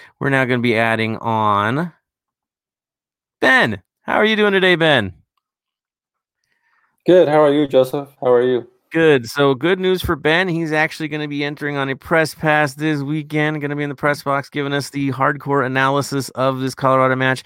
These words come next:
Speaker 1: So he's gonna be basically bookending this thing. He starts today as our preview for Colorado,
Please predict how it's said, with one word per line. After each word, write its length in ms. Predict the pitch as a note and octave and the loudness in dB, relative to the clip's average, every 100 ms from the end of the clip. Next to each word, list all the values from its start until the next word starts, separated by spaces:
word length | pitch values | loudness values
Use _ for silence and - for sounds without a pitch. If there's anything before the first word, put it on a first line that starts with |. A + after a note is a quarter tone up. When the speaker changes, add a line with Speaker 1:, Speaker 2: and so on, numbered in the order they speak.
| - - | -18 -8
Speaker 1:
So 100 | D3+ | 0
he's 160 | D3+ F3+ | 2 2
gonna 100 | E3+ | -2
be 80 | |
basically 360 | D3+ D#3 C#3 C#3+ | 0 0 0 -4
bookending 640 | G#2 C3+ D#3+ C#3 B2+ A#2+ A#2 | -2 0 0 0 0 -2 -2
this 180 | G#2+ | -6
thing. 220 | - A2 G2+ | -6 -8 -6
He 100 | A2 | -10
starts 560 | - - C#3+ D3+ - | -12 -4 -4 -4 -8
today 460 | - C3+ C#3 C#3+ C#3 - _ | -14 -8 -4 -4 -6 -12 _
as 160 | - B2+ | -8 -2
our 140 | B2 | -2
preview 520 | A#2 - D#3+ D3+ D3 C3+ | -2 0 2 2 0 -4
for 140 | C3 | -8
Colorado, 720 | - C3+ C3+ C3+ C3+ C3+ C#3 | 0 2 4 4 4 4 2